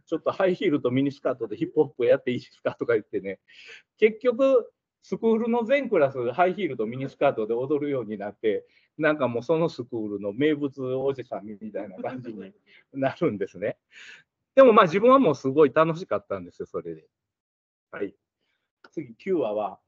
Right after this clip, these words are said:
親や世間からの考えを鵜呑みしたことが自分の可能性を止める。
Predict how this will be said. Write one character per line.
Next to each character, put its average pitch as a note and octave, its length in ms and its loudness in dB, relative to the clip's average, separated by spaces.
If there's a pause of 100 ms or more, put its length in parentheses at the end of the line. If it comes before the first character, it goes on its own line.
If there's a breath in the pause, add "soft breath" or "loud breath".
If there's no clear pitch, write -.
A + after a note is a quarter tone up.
(420)
親 C4 280 8
や A2+ 140 4
世 - 160 -2
間 A2 300 -4
か G#2 160 -2
ら G2 100 -4
の F2+ 160 -10
考 B2+ 360 0
え A2+ 80 4
を G2 100 0
鵜 G#2+ 140 -6
呑 A#2 100 -6
み A2+ 120 -10
し - 100 -20
た G#2+ 140 -4
こ F#2+ 120 -10
と E2+ 220 -12
が G#2+ 120 -2
自 G2+ 200 -12
分 G2 240 -12
の G2+ 120 -8
可 F#2+ 180 -14
能 F2+ 200 -12
性 F2+ 220 -8
を F2 60 -12
止 E2+ 140 -16
め E2 120 -20
る。 - 120 -20